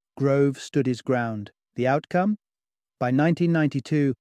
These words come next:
Intel emerged as the world's leading semiconductor manufacturer. Now that we've walked you through the essential components of a successful strategy,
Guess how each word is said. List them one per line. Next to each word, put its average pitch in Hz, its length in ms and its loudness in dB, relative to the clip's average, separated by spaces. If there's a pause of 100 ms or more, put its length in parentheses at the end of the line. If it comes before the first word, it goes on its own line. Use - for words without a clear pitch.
(280)
Intel 160 380 2
emerged 143 500 0
as 117 120 -6
the 127 100 -4
world's 135 460 -2
leading 143 540 2
semiconductor 135 840 0
manufacturer. 120 840 -4 (720)
Now 170 160 4
that 165 160 2
we've 151 220 0
walked 151 360 0
you 139 120 2
through 151 340 2
the 135 160 0
essential 147 440 0
components 143 640 0
of 120 100 -8
a 123 80 -6
successful 127 580 -4
strategy, 127 680 -2